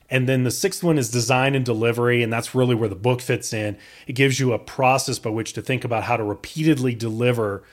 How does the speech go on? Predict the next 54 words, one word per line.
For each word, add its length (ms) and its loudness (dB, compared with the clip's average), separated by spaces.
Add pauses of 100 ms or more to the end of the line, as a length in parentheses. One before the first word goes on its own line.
(160)
consistent 500 0
designs 580 2
across 420 0
A 100 0
P 140 -6
Is 180 0
and 80 -10
deliver 400 -6
them, 240 -10 (100)
uh, 80 -8
repeatedly 500 -8
across 280 -12
the 80 -12
organization. 800 -14 (440)
And 160 0
then 120 2
management 520 4
and 200 2
analytics 460 0
and 80 -4
security 520 -4
and 80 -4
operations 760 -8
are 40 -12
the 100 -14
last 360 -14
two. 180 -12
So 280 -2 (340)
you 160 2
look 240 2
at 140 4
it 100 4
holistically 640 0
and 140 -4
think, 280 -4
you 60 -2
know, 60 0
there's 200 0
a, 20 -4
there 180 -2
is 180 -2
a 60 0
bigger 240 -2
picture 340 -4
to 140 -10
our 140 -6
A 100 -4
P 160 -10
I 40 -8
programs. 800 -10
And, 400 -6
and 360 -2
the 80 -2
governance, 800 0